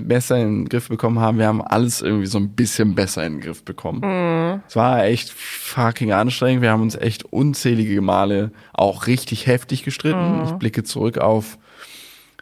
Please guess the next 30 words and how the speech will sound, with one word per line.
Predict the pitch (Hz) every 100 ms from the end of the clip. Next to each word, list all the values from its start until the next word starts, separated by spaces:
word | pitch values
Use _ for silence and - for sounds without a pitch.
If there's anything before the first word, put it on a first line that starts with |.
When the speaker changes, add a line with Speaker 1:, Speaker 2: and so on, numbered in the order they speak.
| _
Speaker 1:
so, | - - 110
mir | 101 113
fallen | 123 127 120
aus | 147 147
dem | 143
Stegreif | - 131 113 110 107 -
zwei, | - 104 110
drei | 107 104 104
existenzielle | 101 - - 113 107 120 135
Streits | 131 123 117 120
ein, | - 117 120
die | 117
wir | 110
hatten | 113 -
in | 117
den | 113
letzten | 110 110 - 92 107 107 107 - _ _ _ _ _ -
zwölf | - 113
Monaten. | 123 123 143 - 175 196 _ _ _ _ _ _ _ _ _ - - - _ -
Aber | 110 107
wir |
haben | 117 131
sie |
durchgestanden, | 123 131 - - 87 - 196
Speaker 2:
Mhm. | 185 180 170 180 - _ _ _ _ _
Speaker 1:
ohne | 104 120 123
dass | 110 113
einer | 107 107
gegangen | 104 80 90 71
ist. | 69 - -